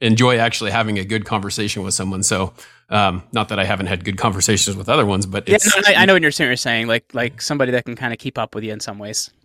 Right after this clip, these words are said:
Speaker 1: Yep, exactly. Um, you had mentioned earlier that your professor was who brought you into, one of your professors was who brought you into podcasting. What does he think about you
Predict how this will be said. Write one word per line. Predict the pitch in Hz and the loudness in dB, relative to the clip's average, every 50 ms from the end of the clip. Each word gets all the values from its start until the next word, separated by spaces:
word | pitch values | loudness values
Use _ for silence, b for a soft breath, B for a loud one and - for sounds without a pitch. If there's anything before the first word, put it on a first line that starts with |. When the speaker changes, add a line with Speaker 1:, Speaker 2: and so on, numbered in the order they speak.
| _ _ | _ _
Speaker 1:
Yep, | - 113 107 107 - - _ | 2 2 2 2 -2 -12 _
exactly. | - 101 98 120 117 120 117 - 90 95 - _ b b b b b b b b b b b b b | -6 -2 0 2 0 0 0 -4 -8 -10 -10 _ b b b b b b b b b b b b b
Um, | - 113 120 113 113 - | 2 4 4 4 2 2
you | 131 151 156 | 4 6 6
had | 180 165 131 | 6 6 4
mentioned | 127 135 139 139 - 139 127 117 | 4 4 4 4 6 6 6 6
earlier | 113 123 127 123 117 113 104 | 6 6 6 6 6 6 6
that | 104 98 95 - - 92 92 _ _ - | 4 2 2 0 -4 -16 -18 _ _ -6
your | 113 | -6
professor | 98 - - 104 - 123 143 - - 110 | -6 -6 -10 -2 0 0 2 2 0 0
was | 98 101 98 - | -2 -2 -2 0
who | - 110 | -2 0
brought | 95 104 104 95 78 | 2 2 2 2 2
you | 110 107 | 2 2
into, | 104 101 98 98 98 95 98 - | 2 2 2 0 -2 -2 -4 -4
one | - 113 110 | 0 2 2
of | 104 | 2
your | 101 | 2
professors | 95 - 104 92 - 117 113 - - 101 98 92 | 0 -4 -10 -6 -2 0 0 0 -2 -2 -8 -8
was | 98 98 - | -8 -6 -6
who | 110 | -4
brought | 98 104 107 90 82 | 0 0 0 2 2
you | 101 | 0
into | 101 98 | 0 0
podcasting. | 87 - 107 117 117 113 110 95 92 - - 98 92 b b b b b b b b | 0 2 2 2 2 0 -4 -2 -2 -2 -2 -2 -4 b b b b b b b b
What | - 107 131 | 2 2 4
does | 175 208 196 - | 4 4 2 4
he | - 147 135 | 4 2 2
think | 117 - - 135 139 - | 2 2 2 2 2 2
about | 123 104 113 110 90 | 2 4 4 4 4
you | 104 113 113 110 104 98 101 98 | 4 4 4 4 4 2 -2 -6